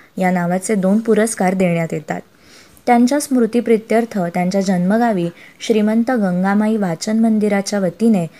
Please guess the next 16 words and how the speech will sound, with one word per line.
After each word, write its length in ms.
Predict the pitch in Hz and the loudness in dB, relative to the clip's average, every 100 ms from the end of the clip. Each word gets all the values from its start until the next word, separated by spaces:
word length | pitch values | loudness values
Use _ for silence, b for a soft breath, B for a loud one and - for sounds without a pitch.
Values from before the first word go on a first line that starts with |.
| B B - 185 _ | B B -14 -14 _
प्रतिवर्षी 680 | 220 220 220 269 208 185 180 | 0 0 2 0 0 -2 -4
मृत्युंजयकार 960 | 202 - 208 196 - 214 214 214 214 220 | -6 -4 -4 -4 -2 -2 0 -2 -2 -4
शिवाजी 460 | 247 214 196 196 247 | -4 -2 -2 0 -2
सावंत 440 | 247 220 214 196 202 B B | -2 -2 2 0 0 B B
कादंबरी 540 | - 185 202 240 254 254 | -4 2 4 6 4 2
पुरस्कार 600 | 233 214 214 - 180 185 B B B | 0 0 0 0 0 0 B B B
दिला 260 | 190 180 165 | -2 2 2
जातो. 460 | 156 156 - 131 - _ - | 0 -4 -6 -8 -10 _ -2
हे 120 | 233 | 0
होते 360 | 262 294 233 214 | 2 0 0 0
व्यक्तिविशेष 680 | 185 - 226 240 240 196 202 | -2 -2 -2 -2 -2 -4 -4
शिवाजी 540 | - 190 185 170 208 | -4 -2 -2 -2 -4
सावंत. 460 | 214 185 165 170 151 - b b b | -2 -4 -2 -4 -6 -12 b b b
पुढील 280 | 196 190 214 | 2 4 4
व्यक्तिविशेष 720 | 214 208 - 220 214 226 220 | 2 -2 -2 -2 0 -2 -2
आहे 280 | 254 226 | 0 0